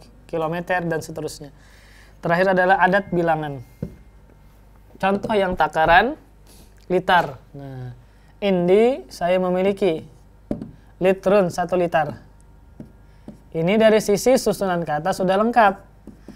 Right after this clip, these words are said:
Eh, ini mubtada, eh, ini khobar muqaddam, ini mubtada muakhar. Indi litrun. Saya memiliki satu liter. Namun dari sisi makna belum lengkap. Satu liter apa? Nah, maka antum tambahkan tamyiznya mansub,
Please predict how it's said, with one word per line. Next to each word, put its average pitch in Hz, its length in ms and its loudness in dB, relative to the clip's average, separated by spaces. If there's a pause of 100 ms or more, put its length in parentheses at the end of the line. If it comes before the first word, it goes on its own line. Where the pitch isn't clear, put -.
(420)
Eh, 160 300 2 (180)
ini 208 320 2
mubtada, 180 880 0
eh, 190 240 2
ini 202 80 2
khobar 185 400 0
muqaddam, 170 720 -2
ini 180 160 -2
mubtada 175 720 -2
muakhar. 143 560 -12 (720)
Indi 170 320 0
litrun. 160 560 -2 (320)
Saya 170 320 4
memiliki 180 400 0
satu 180 240 -2
liter. 165 400 0 (400)
Namun 180 480 0
dari 185 160 4
sisi 185 240 -6
makna 185 480 2
belum 240 160 6
lengkap. 262 480 2
Satu 165 240 -8
liter 165 240 0
apa? 196 560 2 (560)
Nah, 147 160 -10
maka 180 320 -2
antum 180 160 -2
tambahkan 170 560 -2
tamyiznya 160 480 -4
mansub, 165 640 -2